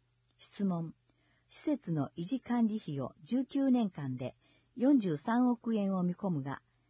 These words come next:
現在のやり方では約六十五億円となる。この差額分は体育協会へ回るのか。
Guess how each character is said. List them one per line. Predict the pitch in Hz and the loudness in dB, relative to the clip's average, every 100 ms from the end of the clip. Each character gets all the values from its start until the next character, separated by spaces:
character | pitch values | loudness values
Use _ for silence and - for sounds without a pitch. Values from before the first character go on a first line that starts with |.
| _ _ | _ _
現 | 170 254 226 | 2 4 4
在 | 170 156 | 0 0
の | 139 | -2
や | 156 | -2
り | 202 | -4
方 | - 202 185 | -6 -6 -4
で | 175 | -2
は | 139 127 - _ _ | -2 -6 -10 _ _
約 | 190 220 - 160 | -4 -4 -2 -2
六 | 165 - | 0 0
十 | 262 277 | 0 2
五 | 202 226 | 2 0
億 | 247 247 | 0 0
円 | 233 220 | 2 2
と | 202 | -2
な | 196 151 | -2 -4
る。 | - _ _ _ _ _ _ _ _ - | -6 _ _ _ _ _ _ _ _ -2
こ | 190 | 2
の | 214 240 | 4 2
差 | - 202 | 2 -2
額 | 233 240 | 0 -2
分 | 190 180 | 0 0
は | 170 165 - _ _ | 0 -2 -6 _ _
体 | - 240 277 | -2 0 0
育 | - 254 | -2 0
協 | 285 226 | 0 0
会 | - 151 139 | 0 -2 -2
へ | 135 | -2
回 | 147 185 185 | 0 0 0
る | |
の | 185 147 | -2 -4
か。 | - | -8